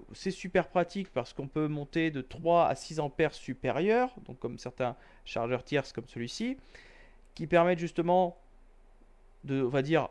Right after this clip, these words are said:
doubler la vitesse de charge en réduisant la durée du temps de recharge, c'est plutôt cool.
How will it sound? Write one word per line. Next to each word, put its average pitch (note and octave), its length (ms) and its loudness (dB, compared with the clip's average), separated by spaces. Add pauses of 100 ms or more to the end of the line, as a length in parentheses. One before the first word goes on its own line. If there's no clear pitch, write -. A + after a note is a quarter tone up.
doubler G3+ 460 2
la F#3 100 8
vitesse E3 280 4
de E3 100 0
charge E3+ 540 4
en D#3 120 0
réduisant D3+ 720 0 (580)
la D3 180 4
durée D3 480 2 (220)
du B2+ 160 -16
temps A#2+ 140 -8
de A#2 60 -6
recharge, G#3 500 2
c'est E3+ 160 -6
plutôt B2+ 260 -6
cool. A3 320 -2